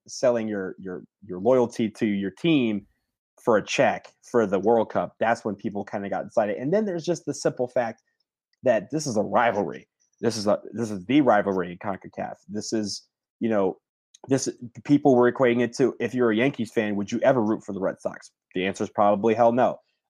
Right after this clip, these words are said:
I'm a Duke fan. Would I ever root for U N C? Nah,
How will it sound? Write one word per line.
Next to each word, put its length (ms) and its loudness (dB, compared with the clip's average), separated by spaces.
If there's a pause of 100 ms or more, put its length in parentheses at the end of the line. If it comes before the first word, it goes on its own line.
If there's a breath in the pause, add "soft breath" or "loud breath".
I'm 180 2
a 60 0
Duke 220 2
fan. 340 -6 (140)
Would 80 0
I 100 4
ever 160 4
root 220 0
for 80 -6
U 100 2
N 80 -2
C? 340 -8 (120)
Nah, 300 0